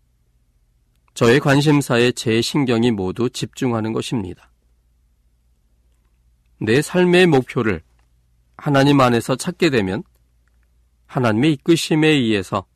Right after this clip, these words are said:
온 신경이 그 목표를 향해 반응하고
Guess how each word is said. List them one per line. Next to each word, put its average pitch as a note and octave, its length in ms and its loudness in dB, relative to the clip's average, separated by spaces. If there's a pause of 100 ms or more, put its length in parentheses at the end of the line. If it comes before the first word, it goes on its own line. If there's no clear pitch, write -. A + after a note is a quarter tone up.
(640)
온 G2 220 0
신경이 C#3 500 0
그 - 140 -8
목표를 D3 600 0
향해 C#3 240 0
반응하고 G#2 640 -6